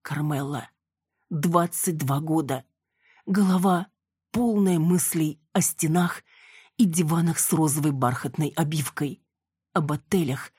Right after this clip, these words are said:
с широко раскинувшимися пляжами и о бойфренде, который работает в Сити. На высоте девять с половиной тысяч метров кровь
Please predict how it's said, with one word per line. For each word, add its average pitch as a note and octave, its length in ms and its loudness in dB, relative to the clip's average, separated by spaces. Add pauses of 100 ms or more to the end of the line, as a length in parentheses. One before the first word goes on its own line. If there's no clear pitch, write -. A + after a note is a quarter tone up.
(180)
с - 80 -6
широко D3+ 460 0
раскинувшимися D3 920 -2
пляжами C#3+ 640 -2 (280)
и F#3 100 2
о C#3+ 60 2
бойфренде, C#3+ 800 -2 (360)
который D3+ 360 -2
работает D#3 480 -2
в - 80 -6
Сити. - 460 -6 (840)
На D#3 160 0
высоте F3 460 -2
девять D3 460 0
с - 100 -4
половиной C3 460 -2
тысяч - 520 -2
метров D3 580 -2 (600)
кровь D#3 460 0